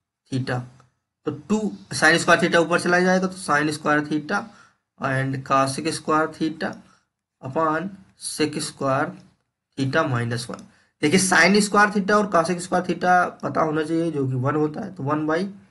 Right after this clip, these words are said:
sec स्क्वायर theta minus वन। ओके, तो यहाँ से हो जाएगा टू cos स्क्वायर theta minus वन, जो कि होता है cos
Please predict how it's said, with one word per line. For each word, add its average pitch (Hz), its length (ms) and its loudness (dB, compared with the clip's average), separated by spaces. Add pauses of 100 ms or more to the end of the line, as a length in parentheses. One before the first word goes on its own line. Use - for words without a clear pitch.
(520)
sec - 280 -4
स्क्वायर 175 360 0
theta 185 300 -4
minus 123 380 0
वन। - 260 -12 (1120)
ओके, 160 200 0 (880)
तो 160 60 4
यहाँ 160 180 8
से 185 80 4
हो 180 60 4
जाएगा 190 180 4
टू 190 640 2 (560)
cos 180 320 6
स्क्वायर 165 400 4
theta 160 500 -4 (640)
minus 139 340 2
वन, 135 260 -6
जो 156 200 2
कि 175 140 0
होता 147 260 2
है 165 120 -2
cos 165 580 4